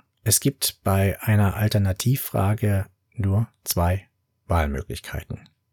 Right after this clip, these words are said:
„Wann benutzt du diese Art der Fragestellung?“, fragst du dich jetzt vielleicht.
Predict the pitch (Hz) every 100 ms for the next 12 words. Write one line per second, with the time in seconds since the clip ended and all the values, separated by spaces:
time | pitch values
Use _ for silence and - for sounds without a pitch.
0 | _ 98 95 120 110 101 123 - - 90
1 | 90 - - 78 - - - 90 - 82
2 | 73 - - 71 - - _ _ - -
3 | - 85 - - 76 - - -